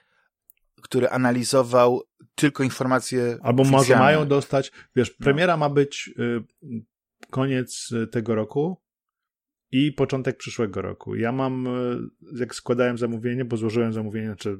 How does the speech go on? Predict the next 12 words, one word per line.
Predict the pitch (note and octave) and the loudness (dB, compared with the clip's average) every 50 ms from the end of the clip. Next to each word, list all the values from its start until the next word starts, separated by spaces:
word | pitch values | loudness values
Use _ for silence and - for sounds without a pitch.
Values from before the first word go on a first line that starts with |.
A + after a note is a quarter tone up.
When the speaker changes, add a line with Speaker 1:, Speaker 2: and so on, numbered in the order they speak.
| G2+ - | -10 -6
Speaker 2:
zapis | A2 G#2 C3 C3+ - - A2+ G2+ - - - - | 0 2 2 2 2 -2 -8 -8 -8 -12 -14 -12
na | A2+ A2 G#2+ | -10 -8 -8
możliwość | G#2 G#2 G2+ G#2+ A#2 A2 A2 G#2+ G2+ - - | -8 -8 -8 -8 -8 -6 -8 -8 -8 -10 -14
kupna. | - - A2 - - F#2 F2+ D#2+ _ _ _ _ _ _ _ _ _ _ _ | -8 -8 -8 -8 -8 -14 -14 -16 _ _ _ _ _ _ _ _ _ _ _
To | - - G#2 F#2 | -12 -12 -10 -10
tak, | A2 G2+ - - B2+ G#2+ G2+ - | -10 -12 -12 -12 -12 -12 -8 -8
tam | A2+ G#2+ | -8 -8
się | - - | -8 -8
p-, | G#2 - - A#2 - - | -12 -12 -14 -20 -20 -20
wpłaca | - _ - B2+ A#2+ A#2 - A2+ | -12 _ -2 0 0 0 -2 -6
osiemnaście | A2 G2 - A#2 A#2+ A#2+ A#2 A2 - - G#2+ | -6 -6 -6 -6 -4 -4 -4 -4 -6 -6 -2
złotych, | G#2+ C3 D3 D3 - D#3+ D#3+ - - | 0 0 0 0 -4 -6 -8 -8 -12